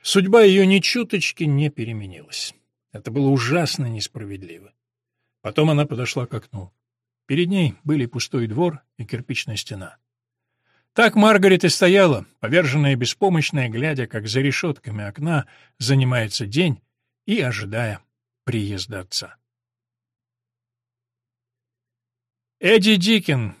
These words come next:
производил завершающий осмотр клипера. Четыре тысячи пятисот сильных двигателя «Райд Циклон» поблескивали маслом. Каждый был в высоту человека.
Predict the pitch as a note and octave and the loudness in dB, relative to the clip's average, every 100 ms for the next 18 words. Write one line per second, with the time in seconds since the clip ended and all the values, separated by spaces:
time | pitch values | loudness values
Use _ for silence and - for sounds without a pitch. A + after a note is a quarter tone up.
0 | _ A#2 C3 B2 D3+ D3+ F3+ D3+ - _ | _ -4 -2 0 2 4 4 4 0 _
1 | G#2+ D3 D3+ - E3 C3 D#3 C#3+ E3+ D3 | -2 2 2 0 0 0 0 0 0 -2
2 | - F#2 - C3 B2 F2+ - _ _ _ | -2 -10 -8 -6 -6 -10 -16 _ _ _
3 | _ _ - - - F#3 G#3 F#3+ - F#3 | _ _ -20 -4 -2 2 4 4 2 -2
4 | E3+ - D#3 D3+ D#3 - E3+ D3+ - - | -2 -4 -2 -2 -2 -2 -2 -2 -4 -4
5 | E3+ D3 A#2+ F#2+ A2 C#3+ D3+ B2+ B2+ G#2+ | -2 0 -2 -6 -6 -2 -2 -2 -4 -6
6 | F#2+ - - C#3 C3+ - - A#2+ D3+ F#3 | -10 -12 -4 -2 -2 -4 -8 -4 -2 -2
7 | F3+ - _ _ _ _ - A2+ E3 E3+ | -2 -6 _ _ _ _ -8 -4 -2 -2
8 | - D3 D3 B2 A2 G2+ - F#2 - _ | 0 0 0 -2 -4 -6 -8 -12 -20 _
9 | _ _ _ _ - D#3+ F3+ C#3+ D3 D3 | _ _ _ _ 0 4 4 4 4 4
10 | D#3 C3 C3+ - C#3 D3+ - C#3 B2 A#2 | 4 4 2 0 0 0 0 -2 -2 -4
11 | F#2 - | -8 -14